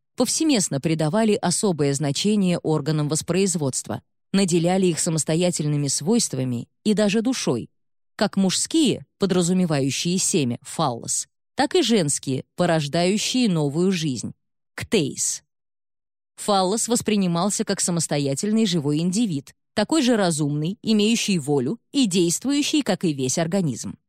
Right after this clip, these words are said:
В мифах майя «Млечный Путь» появляется и в качестве небесной веревки пуповины, по которой течет кровь предков, кровь рода.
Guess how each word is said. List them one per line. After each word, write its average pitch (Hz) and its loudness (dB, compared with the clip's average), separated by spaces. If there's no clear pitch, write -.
В 156 -2
мифах 180 2
майя 156 2
«Млечный 147 0
Путь» - -2
появляется 233 2
и 220 2
в - -4
качестве 247 0
небесной 196 2
веревки 156 0
пуповины, 160 -2
по 175 0
которой 147 0
течет 156 -2
кровь 135 -2
предков, - -4
кровь 139 -2
рода. 139 0